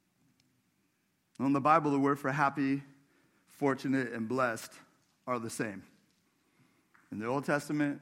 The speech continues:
it was Asher. In the New Testament,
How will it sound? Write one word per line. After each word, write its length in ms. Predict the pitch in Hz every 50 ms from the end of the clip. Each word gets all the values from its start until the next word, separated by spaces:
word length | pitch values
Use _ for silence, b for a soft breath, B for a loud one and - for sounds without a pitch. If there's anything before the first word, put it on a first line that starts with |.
| - -
it 40 | 131
was 200 | 131 131 117 110 -
Asher. 500 | 120 120 117 113 - - - 92 90 - - _ _ _ _ _ _ _ _ _ _ _ _ _ _ _ _ _ _ _ _ _ _ _ _ _ _ _ _ _ _ _ _ _ _ _
In 80 | - 104
the 80 | 107 110
New 160 | 117 131 139
Testament, 680 | 135 - 147 135 135 - - 135 143 139 139 -